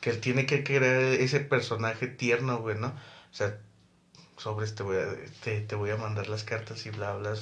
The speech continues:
pero soy yo mismo, porque no, no lo sé expresar de otra forma, ¿no? No sé cómo ser de otra forma. Por eso creo que creo,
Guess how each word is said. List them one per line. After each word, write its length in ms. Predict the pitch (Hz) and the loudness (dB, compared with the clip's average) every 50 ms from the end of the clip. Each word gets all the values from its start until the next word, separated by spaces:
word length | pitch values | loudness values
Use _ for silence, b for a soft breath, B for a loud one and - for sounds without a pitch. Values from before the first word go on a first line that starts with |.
| - - - - | -8 -12 -14 -12
pero 160 | - 104 107 | -8 -6 -6
soy 220 | 104 - - 110 107 | -6 -6 -6 -6 -6
yo 140 | 107 110 110 | -4 -4 -4
mismo, 360 | 117 117 117 117 120 123 123 123 B B B B B B B | -4 -6 -6 -6 -6 -6 -6 -6 B B B B B B B
porque 240 | - 110 104 - 113 | -6 -6 -4 -2 -2
no, 140 | 107 107 107 - - - | -2 -2 -2 -2 -2 0
no 280 | 131 131 135 135 135 135 | 0 2 4 4 4 4
lo 140 | 143 143 | 4 4
sé 340 | 143 - - 143 139 139 143 139 - - | 4 4 4 6 6 6 4 2 0 -4
expresar 500 | 107 - - - 117 113 - 123 117 117 | -6 -6 -6 -4 -2 0 2 2 2 4
de 100 | 120 117 | 2 2
otra 240 | 117 117 120 120 | 2 2 -2 -4
forma, 420 | 117 - 120 113 113 107 110 127 123 | -4 -2 -4 -4 -2 -2 -4 -4 -4
¿no? 180 | 120 127 131 - - b b b b b b b b b b b b b _ _ _ _ _ _ _ - | -4 -6 -8 -8 -12 b b b b b b b b b b b b b _ _ _ _ _ _ _ -8
No 220 | 107 104 104 107 | -4 -2 -2 0
sé 180 | 107 - 120 110 | 0 -2 -4 -6
cómo 320 | 107 - 113 113 113 110 | -6 -6 -6 -4 -6 -6
ser 240 | 110 - 117 107 107 | -4 -2 -2 -2 0
de 120 | 113 110 | 2 2
otra 280 | 110 107 107 - 113 110 | 2 0 0 -2 -4 -6
forma. 460 | 107 - 113 107 107 110 113 113 - - b b b b b b b b b b | -4 -2 -2 -2 -2 -2 -4 -6 -10 -14 b b b b b b b b b b
Por 120 | - 101 | -8 -8
eso 160 | 101 - 104 104 | -8 -6 -8 -8
creo 220 | - 107 104 107 | -6 -6 -6 -6
que 180 | - 110 107 - - - - - - - | -6 -8 -10 -10 -14 -20 -20 -18 -8 -2
creo, 260 | - 117 113 104 | 0 2 2 2